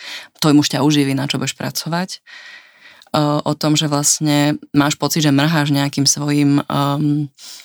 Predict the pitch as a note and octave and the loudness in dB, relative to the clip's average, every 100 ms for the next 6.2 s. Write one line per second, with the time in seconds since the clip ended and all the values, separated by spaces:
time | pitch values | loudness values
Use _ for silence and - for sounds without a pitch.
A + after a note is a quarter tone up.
0 | - - D3 E3 D3 - C#3+ C#3 C#3 C#3 | -8 -2 0 2 0 2 2 2 0 0
1 | D3 - - - - - C#3+ D3 D3+ D3+ | -2 -6 -20 -20 -20 -4 -2 0 0 0
2 | - D#3 C#3+ C#3 C#3 D3 C#3 C3+ C#3 C3 | 0 2 2 2 2 0 0 0 0 0
3 | C3+ - C#3+ C#3 D3 C#3+ C3+ C3+ - C#3 | 0 2 2 2 0 -4 -2 0 0 0
4 | C#3 C#3 B2 C3+ C#3 C#3 C#3 C3+ C#3 C#3+ | 0 0 2 0 0 0 0 0 -2 -4
5 | C3 - C#3+ C3+ C#3 C3+ C#3+ C#3+ C3+ C#3 | -6 -4 -4 -4 -2 -2 0 0 -2 -2
6 | C#3 - | -4 -6